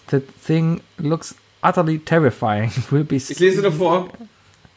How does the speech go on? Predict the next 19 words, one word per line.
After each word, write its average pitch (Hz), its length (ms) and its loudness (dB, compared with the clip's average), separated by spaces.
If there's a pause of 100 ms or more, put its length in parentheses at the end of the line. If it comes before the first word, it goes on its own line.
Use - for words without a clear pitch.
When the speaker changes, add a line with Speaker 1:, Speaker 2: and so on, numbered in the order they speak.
Speaker 1:
Ja. 143 140 -2
Speaker 2:
Epi. 160 640 -2
Yep, 160 300 0
we've 151 200 -2
got 151 200 -2
no 156 220 0
idea 151 220 0
what 139 140 -2
it's - 240 -12
either. 160 440 0 (440)
Mascot 202 460 0
for 170 140 -2
the 151 80 0
Helsinki 208 800 0
European 190 440 4
Athletics 160 580 -4
Championship 170 540 -2
twenty 160 280 -4
twelve. 160 500 -2